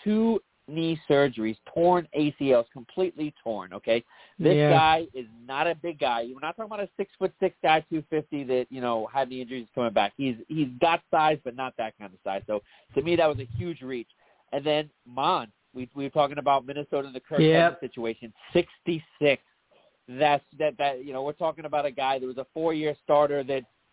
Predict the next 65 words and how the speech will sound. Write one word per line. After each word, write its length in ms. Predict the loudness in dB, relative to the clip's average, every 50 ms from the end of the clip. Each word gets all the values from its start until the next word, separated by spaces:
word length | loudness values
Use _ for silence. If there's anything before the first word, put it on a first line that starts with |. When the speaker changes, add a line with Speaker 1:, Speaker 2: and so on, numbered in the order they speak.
| _ _ _
Speaker 1:
really, 640 | -6 -2 0 0 2 0 0 -2 -4 -6 -6 -8 -12 _ _ _ _ _ -10
you 100 | -6 -4
know, 120 | -4 -4 0
had 220 | 2 2 2 2
production, 540 | 0 -2 2 2 2 0 0 -8 -16 -12 -8
but 120 | -8 -6 -6
he 140 | -8 -12 -14 _ _ _ _ _ _ _
didn't 240 | -8 -8 -8 -8 -4
really, 400 | -4 -2 -2 -2 -4 -6 -8 -8
you 120 | -8 -8 -6
wanna 180 | -6 -8 -8 -6
see 180 | -4 -4 -4 -6 -6 0
every 260 | 0 0 2 2 -2 0
year 220 | 2 2 0 0
from 160 | 0 -4 -8
a 60 | -8
player, 240 | -6 -2 0 0 0
you 100 | 0 -2
wanna 120 | -6 -10 -8
see 100 | -6 -6
them 140 | -6 -4 -2
get 200 | -2 -4 -2 0
better 240 | 0 0 0 0 -4
and 120 | -4 0
better. 300 | 2 4 4 4 0 -4 -10 _ _ _ _ _ _ _
But 120 | -4 -2
from 120 | 2 4 4
Speaker 2:
Right. 180 | 4 4 4
Speaker 1:
him, 140 | 2 0 -4
it 100 | -8 -12
just 160 | -12 -16 -12
kinda 220 | -10 -10 -10 -10 -10 _
stayed 200 | -4 -4 -4 -4
the 80 | -8 -6 -4
same. 260 | -4 -4 -4 -6 -10 -14 -12
He 80 | -6 -6
looks 200 | -6 -6 0 0
like 180 | 0 0 0 -6 _ _
a 100 | -12 -12 -12 _ _ _
stiff 200 | -4 -4 -4 -4 _ _
version 540 | -4 0 0 0 0 0 -6 -10 -10 -8 -8
of 160 | -10 -10 -12 _
Colin 360 | _ -6 -4 -4 -4 -6 -6
Kaepernick, 400 | 0 2 2 2 2 -2 -10 -12 -12
in 80 | -12 -12
my 160 | -10 -8 -8
opinion. 380 | -10 -12 _ -18 -16 -6 0 2
Speaker 2:
Ugh, 220 | 4 4 4 2
Speaker 1:
He 60 | 0 -2
can 80 | -2
move, 280 | 2 4 6 6 6 4
Speaker 2:
okay. 260 | 4 2 0 -2 -4 -6 -4
Speaker 1:
but 100 | -2 4
he 80 | 4 4
looks 160 | 4 4 2
like 140 | 0 0 0
Speaker 2:
<laughs> 0 |
Speaker 1:
a 140 | -6 -10 -10 -2
stiff 160 | 0 0 0 0 -4
ver-, 120 | -6 -4
he, 240 | -4 -4 -6 -8 -10 _
he 100 | -6 -2
looks 180 | -2 -2 0 0
like 100 | -2 -2
a 80 | -2